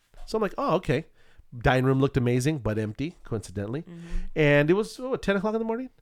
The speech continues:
Speaker 2: Yeah.
Speaker 1: Yeah, it should have been thumping and bumping. So we go over there. My, my kids and wife are there, um, loading up their plates, and I'm looking at the food going, "Hmm,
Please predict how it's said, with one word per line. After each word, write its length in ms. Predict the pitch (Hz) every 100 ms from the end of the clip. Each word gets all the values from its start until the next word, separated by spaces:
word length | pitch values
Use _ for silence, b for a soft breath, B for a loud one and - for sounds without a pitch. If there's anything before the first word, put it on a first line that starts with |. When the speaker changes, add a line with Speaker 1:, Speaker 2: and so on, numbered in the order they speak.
| _ -
Speaker 2:
Yeah. 180 | 170 277 359 311
Speaker 1:
Yeah, 140 | 170 - -
it 200 | 135 -
should 180 | 233
have 60 | 202
been 120 | 143
thumping 280 | - 143 131
and 120 | 113
bumping. 280 | 110 98 73 _ _ b b b
So 420 | - 165 139 135 b b
we 120 | 185
go 160 | 180 185
over 140 | 156
there. 380 | 131 131 131 131 -
My, 260 | 131 127 123
my 180 | 123
kids 320 | 113 175 160 139
and 100 | 127
wife 240 | 127 123
are 80 | 123
there, 320 | 123 120 117
um, 340 | 117 110 107 120
loading 300 | 123 131 123
up 100 | 123
their 100 | 120
plates, 420 | - 127 120 - 120
and 100 | 131
I'm 140 | 175
looking 220 | 180 196
at 80 | 160
the 60 | -
food 220 | 156 135
going, 220 | 139 123
"Hmm, 280 | 160 185